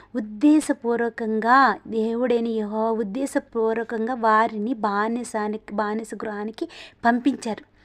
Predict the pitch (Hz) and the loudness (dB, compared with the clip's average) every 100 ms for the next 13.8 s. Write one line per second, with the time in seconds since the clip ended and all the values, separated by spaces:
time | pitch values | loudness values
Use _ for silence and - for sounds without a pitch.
0 | _ _ - 202 214 262 262 247 254 262 | _ _ -6 -4 0 2 2 0 2 0
1 | 247 - - 226 220 247 262 254 240 247 | -2 -14 2 2 6 4 4 2 0 -2
2 | 294 262 - 226 247 226 214 202 190 185 | -2 -4 -6 -4 -2 0 0 -2 -4 -10
3 | - - - 208 247 262 240 220 247 277 | -16 -20 -4 2 2 2 2 2 4 6
4 | 302 285 254 247 - 220 277 302 269 196 | 4 4 2 2 0 2 6 6 6 2
5 | 254 254 254 240 233 233 226 220 214 208 | -4 -4 -2 0 0 0 -2 -2 0 0
6 | 226 - - - 208 226 285 285 254 233 | -2 -4 -16 -4 0 2 2 2 0 0
7 | 220 208 220 214 226 220 220 - 277 269 | -2 -2 -4 -2 -2 -2 -4 -2 0 0
8 | 240 214 220 220 202 214 214 208 262 254 | -2 -4 -4 -6 -4 -4 -2 -2 -2 0
9 | 269 262 233 240 247 240 226 254 277 262 | -2 -2 -2 -2 -2 -2 -2 -2 -4 -2
10 | 233 220 233 226 233 - - - 208 220 | -2 -2 2 4 4 0 -14 -4 2 6
11 | 269 285 277 254 202 202 262 - - 247 | 8 8 6 4 -4 -2 -2 0 -4 -4
12 | 226 233 226 226 294 320 302 302 294 262 | 0 2 2 4 6 6 4 0 -2 0
13 | 262 254 - 208 220 262 269 | 0 -2 -2 -6 -4 -4 0